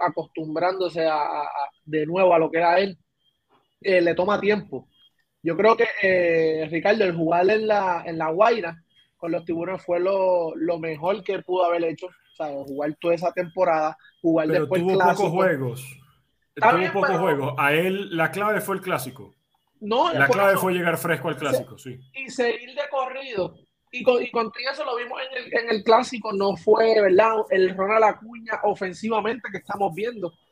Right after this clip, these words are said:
Speaker 1: pero todos esos juegos los pusieron en timing para esto que estamos viendo en la temporada. Y esto estamos viendo el, el Ronald Acuña de los primeros años y creo que va a seguir para largo. Es de los outfielders, ahora mismo está, eh, si no primero, segundo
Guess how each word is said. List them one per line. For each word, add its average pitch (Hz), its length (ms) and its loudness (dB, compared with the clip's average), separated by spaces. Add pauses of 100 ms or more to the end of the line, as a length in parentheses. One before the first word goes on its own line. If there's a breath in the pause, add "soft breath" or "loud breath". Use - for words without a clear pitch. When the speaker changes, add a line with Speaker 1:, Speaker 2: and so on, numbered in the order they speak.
(160)
Speaker 1:
pero 202 240 2
todos 202 140 2
esos 220 180 0
juegos 233 320 4
los 202 140 -2
pusieron 190 500 -4
en 180 160 -8
timing 175 520 -8 (480)
para 165 360 2
esto 180 240 -2
que 180 80 -4
estamos 170 340 -6
viendo 170 240 -4
en 165 80 -6
la 160 120 -2
temporada. 165 680 -4 (280)
Y 147 80 -4
esto 156 160 -6
estamos 175 300 -6
viendo 185 240 -2
el, 180 120 -4 (100)
el 165 200 4
Ronald 175 280 0
Acuña 180 300 -2
de 165 120 2
los 170 80 -14
primeros 170 400 -2
años 208 340 -2 (300)
y 170 120 -6
creo 175 260 8
que 185 80 4
va 170 140 8
a 165 40 4
seguir 175 340 -2
para 156 220 2
largo. 131 340 -4
Es 143 140 -4
de 165 80 -2
los 170 40 0
outfielders, 160 400 -2
ahora 156 180 0
mismo 165 260 -6
está, 165 300 0 (500)
eh, 156 640 -2 (300)
si 156 180 -6
no 165 160 -6
primero, 180 360 0
segundo 170 720 -2